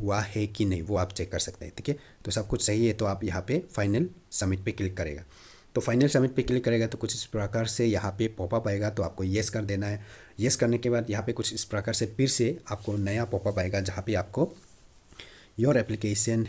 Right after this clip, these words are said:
has been submitted successfully, please go to my application page to check application status।" उसके बाद कुछ नहीं करना है, यहाँ पे ओके का ऑप्शन है, ओके कर देना है।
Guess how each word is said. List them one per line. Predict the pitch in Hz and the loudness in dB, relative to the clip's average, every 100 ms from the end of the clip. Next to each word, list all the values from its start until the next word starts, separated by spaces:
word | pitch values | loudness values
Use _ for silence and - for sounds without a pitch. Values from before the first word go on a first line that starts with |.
| - | 0
has | 101 - | -2 0
been | 98 101 | -2 -2
submitted | - 107 110 110 | -2 0 -2 -2
successfully, | - 104 - 101 - 104 98 90 - - - - - - | -2 -2 -2 -2 -2 -2 -2 -4 -12 -20 -20 -20 -16 0
please | 127 143 135 127 107 | 6 6 6 2 2
go | 117 120 | 4 4
to | 120 | 2
my | 104 101 | 2 0
application | 117 98 101 101 110 104 | -4 -4 -4 -2 -2 -2
page | 104 101 - | 0 -2 -4
to | 104 95 - | -6 -8 -4
check | 127 120 - - - | -4 -4 -8 -12 -12
application | - 98 95 - 107 - | -10 -4 -4 -2 -4 -6
status।" | - 85 - - - - - - - - - | -6 -8 -8 -10 -10 -20 -20 -20 -20 -20 -8
उसके | - - | -4 2
बाद | 123 120 | 0 0
कुछ | - 117 | -4 0
नहीं | 120 | 0
करना | 117 113 | 2 2
है, | |
यहाँ | 101 101 | 2 0
पे | 104 180 - 98 | 0 -4 -4 -8
ओके | 107 | -4
का | 101 101 | -2 -2
ऑप्शन | - 98 | 0 -2
है, | - | -2
ओके | 101 101 | -4 -6
कर | 95 95 | -4 -4
देना | 87 | -2
है। | 104 | -4